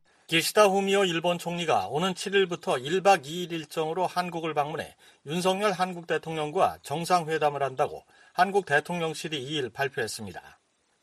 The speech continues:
윤 대통령이 지난 삼월 십육 일에서 십칠 일까지 취임 후 처음 일본을 방문했을 때와 마찬가지로 실무 방문 형식이며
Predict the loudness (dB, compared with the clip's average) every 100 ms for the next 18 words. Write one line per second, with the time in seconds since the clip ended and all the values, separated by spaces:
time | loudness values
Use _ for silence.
0 | -2 4 4 4 0 2 2 0 0 2
1 | 2 -2 -2 -2 -2 -4 -4 -2 -2 -2
2 | -8 -10 -8 -4 -4 -2 -2 -2 -10 -12
3 | -6 -2 -2 -2 -6 -6 0 0 0 -2
4 | -2 -2 -2 -4 -4 -2 -2 -4 -2 2
5 | 2 0 -2 -2 -2 -2 -6 -8 -16 -20
6 | -10 4 4 4 0 -2 -4 -4 -4 -8
7 | -8 -10 -10 -14